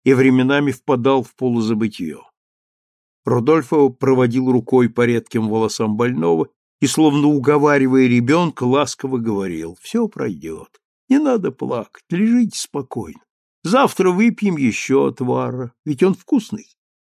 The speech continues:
Если нужно будет, пустим кровь, и всё пройдёт.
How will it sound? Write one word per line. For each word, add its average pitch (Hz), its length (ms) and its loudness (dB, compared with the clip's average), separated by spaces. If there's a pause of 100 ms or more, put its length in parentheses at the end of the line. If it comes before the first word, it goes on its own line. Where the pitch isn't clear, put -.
(280)
Если 156 400 2
нужно 165 460 2
будет, 294 340 0
пустим 147 400 2
кровь, 185 420 -2
и 285 80 0
всё 302 220 0
пройдёт. 349 560 -6